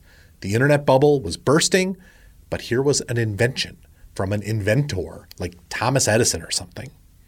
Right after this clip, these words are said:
The story got picked up everywhere. People were speculating on C N N, the Washington Post, on the B B C.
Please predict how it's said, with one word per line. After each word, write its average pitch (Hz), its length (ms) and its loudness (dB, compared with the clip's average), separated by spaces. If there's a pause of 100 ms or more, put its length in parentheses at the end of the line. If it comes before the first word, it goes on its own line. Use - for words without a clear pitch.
(380)
The 101 60 -4
story 151 360 4
got 143 180 4
picked 147 240 -2
up 147 200 -4 (360)
everywhere. 120 760 2 (260)
People 147 240 0
were 107 80 0
speculating 95 680 0
on 82 120 -10
C 92 240 -4
N 90 100 -4
N, 156 320 4
the 98 60 -4
Washington 90 440 -6
Post, 160 400 2 (300)
on 95 140 -4
the 76 60 -10
B 113 180 -4
B 123 160 -2
C. 170 500 0